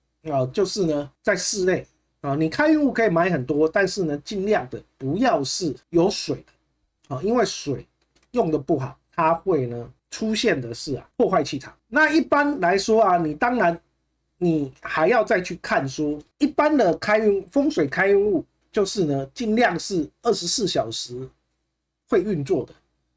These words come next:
那一般呢，就是盐灯、光明灯这一种的。但是你要记得哦，它因为是二十四小时在运作，所以摆的位置你要特别注意。毕竟来讲，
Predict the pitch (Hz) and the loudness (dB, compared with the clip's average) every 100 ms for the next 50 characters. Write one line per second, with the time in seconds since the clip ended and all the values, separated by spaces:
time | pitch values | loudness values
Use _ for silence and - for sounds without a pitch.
0 | _ 190 175 175 208 175 175 180 160 147 | _ -2 -2 -2 -6 -2 0 0 -2 -4
1 | 170 - 165 139 131 143 165 180 185 190 | -6 -4 -4 -4 -6 -6 -4 0 0 -2
2 | - _ - - 214 214 175 175 190 202 | -10 _ -16 0 2 4 2 2 2 2
3 | 208 - _ - - _ _ _ _ - | 2 -6 _ -20 -20 _ _ _ _ 0
4 | 302 330 180 113 117 - _ _ 240 247 | 2 4 2 -2 -10 -18 _ _ -2 0
5 | 262 214 156 196 196 196 151 151 156 - | 0 2 2 0 0 0 4 4 4 0
6 | _ - 294 285 302 269 233 240 240 190 | _ 0 2 4 4 4 2 -2 0 0
7 | 175 - 220 180 127 120 - 131 151 180 | 0 -2 0 0 0 -2 -4 0 2 2
8 | - _ _ _ _ - 190 135 - _ | -2 _ _ _ _ -2 -2 -2 -8 _
9 | _ _ 220 160 214 160 - _ _ _ | _ _ -6 -2 2 2 0 _ _ _
10 | _ _ _ - - 185 294 269 - _ | _ _ _ -12 2 4 4 4 0 _
11 | - 147 123 151 233 208 139 135 117 _ | -4 -2 0 2 4 4 2 -4 -12 _
12 | - 143 120 156 160 117 - 190 131 131 | -8 -6 -2 0 0 0 -2 -2 0 -2
13 | 165 151 131 _ - 262 226 262 175 156 | -2 -4 -4 _ -2 -2 2 2 4 2
14 | 190 - | 2 0